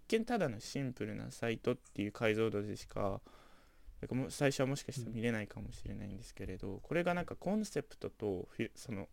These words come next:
Speaker 1: おっしゃってたフィロソフィーに基づいてここまで再現されているのって、なんかめちゃめちゃすごくて、
Speaker 2: うん。
Speaker 1: シンプルに作るっていう解像度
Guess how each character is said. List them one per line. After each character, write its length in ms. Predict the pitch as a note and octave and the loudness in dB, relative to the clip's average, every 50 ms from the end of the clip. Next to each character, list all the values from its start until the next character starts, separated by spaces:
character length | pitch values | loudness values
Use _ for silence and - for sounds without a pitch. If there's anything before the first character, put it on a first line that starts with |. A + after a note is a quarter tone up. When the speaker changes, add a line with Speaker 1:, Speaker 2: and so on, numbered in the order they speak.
| - - | -4 -4
Speaker 1:
お 40 | C3 | -4
っ 20 | |
し 100 | - - | 2 2
ゃ 40 | C3+ | 2
っ 20 | B2+ | 2
て 100 | - B2 | 2 -4
た 80 | - | -6
フ 120 | - - - | -8 -4 2
ィ 80 | A#2+ | 6
ロ 100 | C3 C#3+ | 6 6
ソ 160 | D3 - D#3+ | 8 6 2
フ 120 | D#3+ - D#3 | 2 4 2
ィ 120 | D#3 D3+ D3 | 2 2 2
ー 60 | D3 | 2
に 0 | |
基 220 | C#3+ C3+ - - | 0 -2 2 2
づ 180 | C#3+ C#3 C3+ C3+ | 2 4 4 0
い 80 | A#2+ | 0
て 100 | - - | 0 -4
こ 80 | - - - | -8 -6 -4
こ 80 | - B2 | 0 2
ま 100 | C#3 C3+ | 2 2
で 60 | A#2+ | 2
再 240 | - - G#2+ G2 G#2 | 0 0 0 0 0
現 180 | A2+ A2 - | 0 -4 -6
さ 80 | - - | -6 -8
れ 100 | - - | -8 -6
て 140 | - - - | -6 -6 -6
い 40 | - | -6
る 120 | - - | -4 -6
の 60 | - | -8
っ 40 | - - - - | -10 -12 -16 -10
て、 220 | - G2+ G#2 - - - - - - - - - - - - - - - - - - - - - - - - - - | -8 -8 -8 -8 -12 -18 -20 -20 -20 -20 -20 -20 -20 -20 -20 -20 -20 -20 -20 -20 -20 -20 -20 -20 -20 -20 -20 -16 -12
な 80 | - - | -12 -6
ん 20 | |
か 100 | - - | -4 -2
め 100 | G2+ G#2 | -2 0
ち 80 | - A2+ | 0 0
ゃ 40 | A#2 | 0
め 100 | A#2+ A2+ | 0 0
ち 80 | - | -2
ゃ 40 | A#2+ C#3+ - - - - | -2 -4 -4 -12 -16 -14
す 400 | - - - - - - - A#2+ | -12 -8 -8 -6 -4 -2 0 2
ご 100 | A#2 A#2 | 2 0
く 100 | - - | 0 -2
て、 100 | - - | -6 -4
Speaker 2:
う 20 | G#2+ | -2
ん。 20 | |
Speaker 1:
シ 160 | - - - | -2 0 2
ン 100 | G3+ G3+ F#3+ | 2 0 4
プ 120 | - D3+ | 4 4
ル 80 | C3+ B2 | 6 6
に 160 | A2+ G#2+ G#2 - | 4 2 -2 -4
作 240 | - - - B2 B2+ | -8 -2 4 4 6
る 80 | A2+ G#2+ | 6 6
っ 260 | G#2+ - - - - | 2 0 -12 -8 -2
て 80 | - | 0
い 180 | G#2+ G2+ G2+ G2+ | 0 2 2 0
う 60 | F#2+ | -2
解 300 | - - B2 A2+ G#2+ G2+ | -2 0 2 2 2 4
像 180 | A2 A2 G#2+ G2+ | 6 6 6 6
度 160 | - - | 4 0